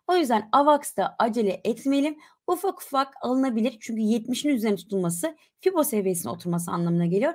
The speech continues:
Ancak altmış beşe de gelirse en azından şurada alabilecek bir fon kendinize bir köşeye ayırın. Düşecek anlamına gelmiyor. Geri çekilme olasılığı anlamına geliyor. O yüzden satış yapmayın.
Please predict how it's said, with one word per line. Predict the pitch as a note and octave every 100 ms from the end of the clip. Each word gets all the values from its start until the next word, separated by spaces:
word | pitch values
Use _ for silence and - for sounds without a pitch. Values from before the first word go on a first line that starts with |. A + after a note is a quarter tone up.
| - - -
Ancak | D#4+ A3+ A3
altmış | - - C4 C#4+
beşe | B3+ G#3
de |
gelirse | G3 B3 A3 - A#3+ _ _ -
en | E4
azından | A3 G#3+
şurada | G3+ - A#3 A3 -
alabilecek | G#3+ A#3 A#3 A#3 C#4
bir | A3
fon | - - C#4+ D#4 _ _
kendinize | - D4 A#3+ G3 G3
bir | A3+ A3
köşeye | G#3+ - G3 G3 C4+ _ _ -
ayırın. | A#3+ B3+ C#4 D#4+ _ _ -
Düşecek | B3+ C4+ D4 -
anlamına | A#3+ B3 B3 B3
gelmiyor. | A3+ A#3+ B3+ A#3+ C#4+ F4 - - _ -
Geri | D4+ F4
çekilme | D#4 - A3+ G3+ E3+
olasılığı | A3 G#3+ F3 F#3+ F3
anlamına | F3 F#3 F3 F3 E3+
geliyor. | E3+ F#3+ C#4 F#4+ _ - -
O | -
yüzden | E4+ A#3 G#3+
satış | - D4 D4 -
yapmayın. | D4 D4 D#4+ E4+ G#4